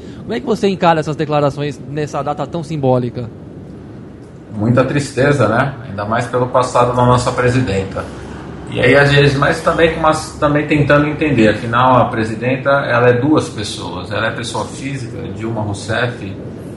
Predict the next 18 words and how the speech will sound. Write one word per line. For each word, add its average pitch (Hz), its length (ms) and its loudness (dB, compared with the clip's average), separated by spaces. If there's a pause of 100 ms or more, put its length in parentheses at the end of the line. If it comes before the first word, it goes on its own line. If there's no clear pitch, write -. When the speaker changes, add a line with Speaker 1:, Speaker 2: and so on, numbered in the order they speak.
Speaker 2:
presa 123 280 4
política, 104 580 -2
torturada, 107 960 0
sofreu - 380 -12
uma 107 280 -8
inúmero, 113 440 -6 (420)
inúmeras 113 340 -6
violências. 104 680 -10 (400)
E 110 80 -4
ela 127 140 4
é 147 100 4
também 147 360 -4
a 156 40 -8
instituição 143 560 -8
presidente 131 640 -6
da, 139 100 2
da 131 160 0
República. 101 680 -6